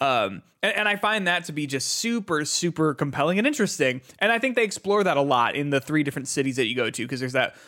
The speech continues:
one main city, then there's the, like, city in the tree that's very, like, Nier Automata-esque, <laughs> and then there's the, the last city you go to with, like, the bar and the nightclub and everything.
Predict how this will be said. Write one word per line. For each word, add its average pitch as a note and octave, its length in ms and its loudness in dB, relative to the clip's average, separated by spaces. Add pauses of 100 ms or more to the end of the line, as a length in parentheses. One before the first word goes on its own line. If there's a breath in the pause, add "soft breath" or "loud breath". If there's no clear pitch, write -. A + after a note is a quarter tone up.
(140 loud breath)
one G#3 260 2
main F3 260 2
city, D#3+ 440 2
then C#3+ 180 -2
there's C#3 260 -2
the, C3 340 2
like, C3 300 -2
city D#3+ 320 -2
in C#3+ 60 -2
the C3+ 80 0
tree D3+ 320 -2
that's C3+ 160 -4
very, C#3 160 2
like, B2+ 120 -2
Nier C#3 200 -2
Automata-esque, C#3+ 1800 -4
<laughs> - 60 -10
and D#3 140 -6
then D3+ 140 -2
there's C#3 300 0
the, B2+ 580 0
the C#3 140 0
last C3+ 300 0
city C3 180 0
you B2 80 -4
go C3 100 2
to B2 140 -4
with, B2 100 -4
like, B2 140 -6
the C3+ 80 -2
bar A#2+ 340 2
and B2 100 -2
the A#2+ 40 -6
nightclub A#2 420 0
and - 80 -8
everything. G#2 380 -4